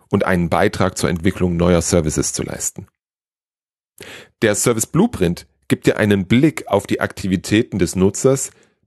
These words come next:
die für den Nutzer sichtbaren und unsichtbaren Aktivitäten des Serviceerbringers. Er bringt beide Welten zusammen. Und das ist dann sehr gut geeignet, um deine Leistung zu optimieren,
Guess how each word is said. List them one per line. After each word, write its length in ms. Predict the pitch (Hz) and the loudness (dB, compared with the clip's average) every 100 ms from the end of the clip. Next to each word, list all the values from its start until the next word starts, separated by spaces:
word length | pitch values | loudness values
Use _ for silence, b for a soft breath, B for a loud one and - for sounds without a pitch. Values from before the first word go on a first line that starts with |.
| - | -2
die 80 | 113 | 0
für 160 | 107 | 2
den 180 | 98 95 | 2 4
Nutzer 680 | 98 - - - - - 78 | 2 2 -2 -4 -6 -2 -2
sichtbaren 1120 | - - 101 - - _ 113 127 143 143 151 B B - | -2 0 0 0 -10 _ 0 0 2 2 0 B B -2
und 260 | 131 - | 0 2
unsichtbaren 800 | 156 165 135 - - 92 98 104 | 2 4 2 0 0 0 0 -2
Aktivitäten 760 | - - - 85 - 87 - | -4 -4 -2 -2 0 0 2
des 220 | 98 - - | -2 0 0
Serviceerbringers. 880 | 110 101 78 - 107 92 - - - _ _ _ _ | 2 2 0 0 -2 0 -4 -6 -12 _ _ _ _
Er 100 | 123 | -2
bringt 400 | 104 113 - - _ | -2 -4 -6 -18 _
beide 340 | - 104 113 | 0 2 2
Welten 300 | 95 95 98 | 2 0 0
zusammen. 460 | 92 95 90 73 - _ B B B - | -2 0 2 0 -6 _ B B B 0
Und 120 | 98 | 0
das 140 | 110 | 2
ist 100 | 110 | 2
dann 160 | 104 98 | 2 4
sehr 160 | 101 | 2
gut 200 | 107 107 | 2 0
geeignet, 500 | - 67 98 101 95 - | 2 0 0 0 -2 -2
um 280 | 117 120 120 | 0 0 0
deine 340 | 92 95 101 | 0 2 2
Leistung 500 | 87 85 90 - 95 | 2 0 0 -2 -4
zu 160 | 87 82 | 0 0
optimieren, 640 | - - 85 95 135 170 | 0 -2 2 4 4 0